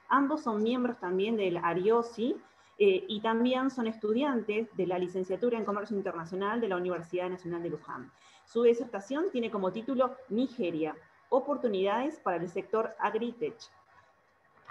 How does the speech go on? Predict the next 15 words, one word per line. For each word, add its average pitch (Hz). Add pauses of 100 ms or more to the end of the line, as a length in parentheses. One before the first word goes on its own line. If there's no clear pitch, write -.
(600)
Le 170
damos 190
el 175
lugar 185
entonces 180 (120)
a 165
Sebastián. 208
Bienvenido, 190
Sebastián, 226 (360)
y 185
estamos 202
atentos 214
a 165
tu 190
presentación. 165